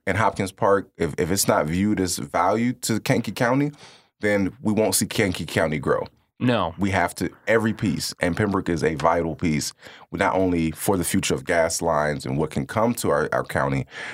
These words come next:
Speaker 1: but just off the resource, the individuals, and just, you gotta value every piece of the puzzle.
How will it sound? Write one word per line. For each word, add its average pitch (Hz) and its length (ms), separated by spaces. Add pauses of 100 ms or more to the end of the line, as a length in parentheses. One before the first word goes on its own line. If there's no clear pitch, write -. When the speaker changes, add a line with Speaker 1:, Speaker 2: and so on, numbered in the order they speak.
Speaker 1:
but 92 100
just 120 260
off 92 220
the 78 160
resource, 87 680
the 80 160
individuals, 85 840
and 76 280 (500)
just, - 420 (920)
you 98 80
gotta 113 240
value 110 400
every 107 280
piece 120 340
of 107 80
the 107 80
puzzle. 127 480